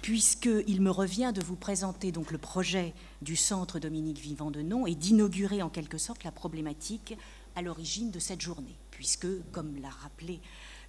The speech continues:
euh, Anne Solène et Françoise Banat-Berger,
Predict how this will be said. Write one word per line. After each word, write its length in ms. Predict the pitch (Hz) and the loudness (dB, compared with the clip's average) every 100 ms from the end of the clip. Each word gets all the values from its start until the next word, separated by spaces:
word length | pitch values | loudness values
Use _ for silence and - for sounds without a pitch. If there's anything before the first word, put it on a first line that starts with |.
| - | -14
euh, 680 | 147 156 151 143 135 131 - 160 | -12 -10 -12 -12 -12 -12 -10 -4
Anne 120 | 156 | -2
Solène 560 | - 143 156 160 147 - | -2 -2 -2 -2 -2 -4
et 160 | 175 170 | -4 -4
Françoise 440 | - 147 - 147 | -6 -8 -6 -8
Banat-Berger, 760 | 147 143 139 135 - 143 180 | -8 -8 -10 -12 -10 -6 -6